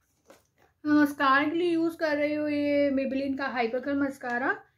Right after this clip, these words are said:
ये अच्छा ना, मैं मस्कारा लगा लूँगी।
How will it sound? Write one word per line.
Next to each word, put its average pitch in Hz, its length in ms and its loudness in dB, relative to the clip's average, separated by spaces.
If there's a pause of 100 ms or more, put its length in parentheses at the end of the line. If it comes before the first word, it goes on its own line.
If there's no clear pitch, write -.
(540)
ये 320 220 -2
अच्छा 349 400 -4
ना, 349 140 2
मैं 269 180 -8
मस्कारा 254 400 -8
लगा 254 200 -8
लूँगी। 262 360 -8